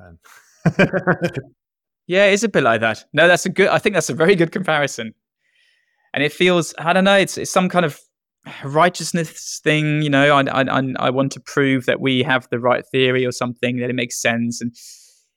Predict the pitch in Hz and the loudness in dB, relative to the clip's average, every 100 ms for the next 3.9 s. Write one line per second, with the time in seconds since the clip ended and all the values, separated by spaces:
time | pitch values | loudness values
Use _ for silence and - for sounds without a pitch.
0 | - 139 165 - 196 156 135 - 147 120 | -6 -4 -2 -2 0 2 0 2 0 0
1 | 120 123 120 120 117 117 110 110 _ _ | 0 0 0 0 2 0 -4 -8 _ _
2 | _ _ _ - - 127 135 127 120 131 | _ _ _ -20 -8 0 2 4 2 0
3 | 123 131 123 131 117 117 135 117 123 | 0 0 2 2 0 0 0 0 -4